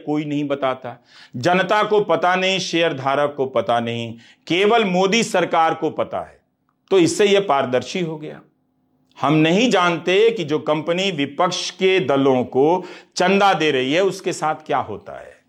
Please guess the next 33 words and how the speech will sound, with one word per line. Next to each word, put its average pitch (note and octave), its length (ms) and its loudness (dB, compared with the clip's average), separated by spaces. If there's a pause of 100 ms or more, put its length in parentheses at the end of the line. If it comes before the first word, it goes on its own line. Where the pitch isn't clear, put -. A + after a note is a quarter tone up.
(480)
चंदे A#3 380 4
के F#3+ 180 0
जरिए E3+ 400 0
आजाद D3+ 640 0
भारत A2+ 460 -2
का D3+ 120 2
यह D3 160 0 (100)
बड़ा D#3 500 4 (260)
या D3 100 0
छोटा E3 420 0
घोटाला D3+ 480 0
नहीं E3 320 0
है, F#2 280 -12
बल्कि C#3+ 320 0
खतरनाक G#3 640 2
घोटाला D3 500 0
है। - 240 -16 (380)
इसके D#3+ 300 0
जरिए G3+ 320 2
लोकतंत्र G#3 760 2
को, F3 280 -2
जनमत F#3+ 600 -2
को, F3+ 140 2
मतदाता D#3 680 0
को D#3 160 -2
अंधेरे C#3+ 520 0
में C#3+ 180 0
रखने D3+ 380 -2
की A#2+ 180 -4
कोशिश F3 460 0
की A2 160 -6
गई D#2+ 200 -10
है। - 180 -18